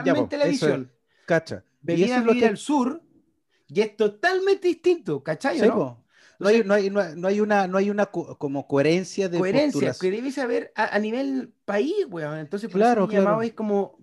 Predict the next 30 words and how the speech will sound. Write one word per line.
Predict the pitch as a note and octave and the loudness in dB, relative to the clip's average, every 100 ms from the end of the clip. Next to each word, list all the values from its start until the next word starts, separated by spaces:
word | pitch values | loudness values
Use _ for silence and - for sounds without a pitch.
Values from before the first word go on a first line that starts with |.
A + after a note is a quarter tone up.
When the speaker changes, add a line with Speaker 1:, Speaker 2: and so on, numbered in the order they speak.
| _ | _
Speaker 1:
con | - F3 | -6 -6
lo | E3+ | -6
que | F3+ | -8
reitero, | F3+ E3 - G#3+ G#3 | -8 -10 -10 -6 -6
y | |
vuelvo | E3 G3 G3+ | -6 -8 -6
a | |
reiterar | G#3+ G3 G3 | -8 -8 -8
lo | G#3 | -6
que | G3 | -8
decía | A3 G#3+ | -10 -12
Mex, | G#3 F3 | -12 -12
weón. | D3 C#3+ D3+ - | -12 -10 -10 -6
No | E3+ | -8
seamos | - A#3+ A#3+ | -4 -4 -2
unos | A#3 | -2
weones | A3+ B3+ | -2 -4
extremistas | B3 - A3 G#3 A#3 D4 C#4+ | -6 -12 -10 -8 -8 -8 -10
en | G#3+ | -10
todo, | - C4 F3 C3 - - | -6 -4 -2 -6 -12 -18
seamos | - G#3 A3 | -8 -6 -4
unos | A3+ G3+ | -4 -4
weones | A#3 | -4
inteligentes, | A3 G3+ F#3+ A3+ A3 A#3+ | -4 -6 -6 -8 -8 -10
capaz | G#3+ F#3+ G#3 | -8 -2 -2
de | G3 G#3+ G#3 | -2 -6 -6
analizar | - E3+ E3+ E3 - A3+ A3 | -6 -6 -6 -8 -6 -6 -4
realmente | G#3 G#3+ A3+ A3+ - | -6 -6 -6 -8 -10
las | A#3 G#3+ | -10 -10
situaciones, | G3 E3+ D#3+ F#3+ G3 | -10 -12 -6 -6 -6